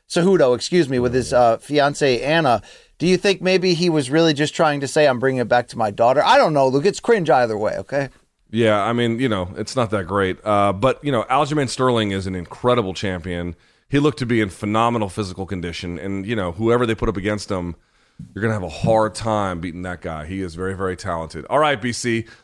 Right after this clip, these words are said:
Speaker 2: let's get to the best news of the weekend. Point number five. Now, we will talk about Dariush on Extra Credit, but for this today,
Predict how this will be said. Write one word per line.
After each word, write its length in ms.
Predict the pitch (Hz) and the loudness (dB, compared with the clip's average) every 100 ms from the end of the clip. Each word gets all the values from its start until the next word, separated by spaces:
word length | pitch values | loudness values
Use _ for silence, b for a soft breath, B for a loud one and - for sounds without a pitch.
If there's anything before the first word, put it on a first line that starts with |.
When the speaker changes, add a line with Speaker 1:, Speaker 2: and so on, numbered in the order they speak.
| - | -6
Speaker 2:
let's 140 | 131 | -2
get 160 | 180 190 | 0 2
to 80 | 170 | 0
the 100 | 120 | 0
best 380 | 101 147 - | 2 2 0
news 320 | 135 147 147 127 | 0 2 2 2
of 100 | 113 | 0
the 60 | |
weekend. 460 | 117 135 135 113 98 | 0 0 0 -2 -2
Point 280 | - 156 151 | 0 0 2
number 260 | 147 123 | 2 2
five. 540 | 104 139 135 123 104 104 | 0 0 2 2 0 -2
Now, 80 | |
we 80 | 120 | 0
will 160 | 123 147 | 2 2
talk 160 | 156 | 2
about 240 | 135 131 117 | 2 0 2
Dariush 440 | 123 120 117 110 | 2 4 0 -2
on 100 | 107 | -4
Extra 200 | 107 - | -4 -6
Credit, 380 | - 117 104 85 | -2 0 0 0
but 180 | 101 - b b b b | 0 0 b b b b
for 240 | - 127 | 0 2
this 280 | 113 160 170 | 4 0 0
today, 560 | - 147 147 131 113 | -2 2 4 4 2